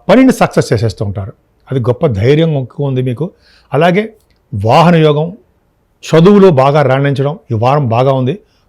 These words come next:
గృహములు కొనుక్కోవడము, లేకపోతే గృహములు కట్టించుకోవడము, అపార్ట్మెంట్స్ ఏవో ఉంటాయి మీకు.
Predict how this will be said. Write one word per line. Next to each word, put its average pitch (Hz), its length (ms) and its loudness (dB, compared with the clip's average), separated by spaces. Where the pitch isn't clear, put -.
గృహములు 185 440 4
కొనుక్కోవడము, 147 840 -2
లేకపోతే 160 240 -2
గృహములు 139 400 2
కట్టించుకోవడము, 139 760 -2
అపార్ట్మెంట్స్ 135 560 -4
ఏవో 135 180 0
ఉంటాయి 131 260 2
మీకు. 131 260 -2